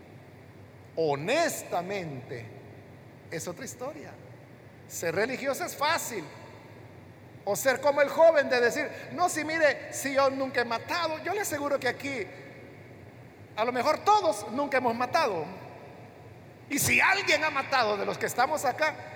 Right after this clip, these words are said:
será uno, dos, tres tal vez. Pero los demás no sabemos qué es eso.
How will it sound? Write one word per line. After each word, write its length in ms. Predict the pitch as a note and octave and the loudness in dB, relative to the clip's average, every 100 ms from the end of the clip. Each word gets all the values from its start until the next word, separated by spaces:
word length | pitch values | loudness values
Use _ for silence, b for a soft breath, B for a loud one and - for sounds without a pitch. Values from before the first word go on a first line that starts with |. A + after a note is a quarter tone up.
| - | -14
será 300 | - A#3 A3 | -8 -4 0
uno, 400 | F#3 C#4 D#4+ A3+ | 0 0 0 0
dos, 560 | F3+ C4+ D4+ - - - - - - | 4 6 6 4 -4 -10 -12 -12 -6
tres 420 | - F3+ C4 - | 0 2 2 -2
tal 180 | G3 F3 | -2 0
vez. 420 | E3+ A#3+ - - - - - - - - - - - | 0 -2 -4 -12 -14 -16 -18 -18 -20 -20 -20 -20 -14
Pero 160 | F#3 E3+ | -8 -6
los 100 | E3 | -6
demás 280 | D#3+ C#4+ F#4+ G4+ | -6 -6 -4 -4
no 100 | G4+ | -2
sabemos 480 | C4+ A#3 A#3+ A3 | -2 -2 -2 -4
qué 100 | - | -4
es 120 | - A#3 | -4 -2
eso. 280 | E4+ D4 | -2 -4